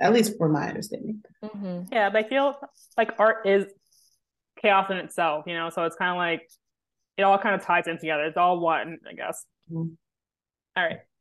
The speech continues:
Speaker 3: So I am at my last question, but is there anything else for you, Kia, you wanna add in there?
Speaker 1: Nope.
Speaker 3: Okay. Okay, so is there any advice for our artists, for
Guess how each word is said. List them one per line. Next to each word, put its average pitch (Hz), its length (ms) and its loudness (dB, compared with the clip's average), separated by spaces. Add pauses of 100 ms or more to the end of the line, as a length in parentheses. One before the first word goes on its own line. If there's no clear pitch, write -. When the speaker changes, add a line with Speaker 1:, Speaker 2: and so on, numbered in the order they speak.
(140)
Speaker 3:
So - 280 -2 (100)
I 208 400 -4
am 202 100 -4
at 196 200 -2
my 185 140 -4
last 185 260 2
question, 185 380 -2
but 180 100 -6
is 180 80 -4
there 180 120 -6
anything 185 480 -4
else 175 220 -2
for 185 60 -6
you, 165 220 0
Kia, 170 440 -2
you 170 80 -6
wanna 165 120 -6
add 165 160 -4
in 170 140 -8
there? 185 200 -10 (500)
Speaker 1:
Nope. 220 200 -4
Speaker 3:
Okay. - 200 -6 (1080)
Okay, 202 280 0
so 196 380 4
is 208 120 2
there 214 100 -2
any 208 140 -2
advice 190 500 0
for 180 300 0 (180)
our 185 220 2
artists, 170 440 -4
for 202 140 -2